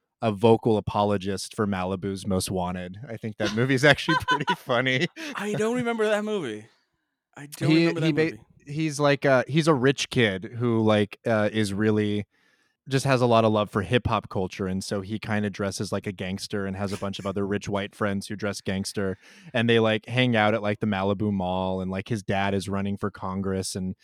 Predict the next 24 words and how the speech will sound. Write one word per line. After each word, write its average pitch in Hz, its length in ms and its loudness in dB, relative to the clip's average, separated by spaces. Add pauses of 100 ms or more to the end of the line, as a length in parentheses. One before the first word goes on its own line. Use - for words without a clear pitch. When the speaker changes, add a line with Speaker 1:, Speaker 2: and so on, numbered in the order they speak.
(160)
Speaker 1:
so 120 160 4
he's 113 180 2
got 104 200 0
this - 160 -10
giant 104 400 -2
mansion 98 420 -2
with, 98 100 -4
like, 101 140 -2
a 101 60 -4
private 98 400 -4
beach. 101 440 -6 (520)
Um, 104 380 2 (180)
and 123 180 4
then 123 400 4
there's 113 420 4
a, 101 420 0 (840)
a - 80 -4
kidnapping 110 680 0
scenario 90 480 -4
in 95 80 -4
which 101 200 -2
they 107 100 -2
decide 104 400 0
to 107 260 -2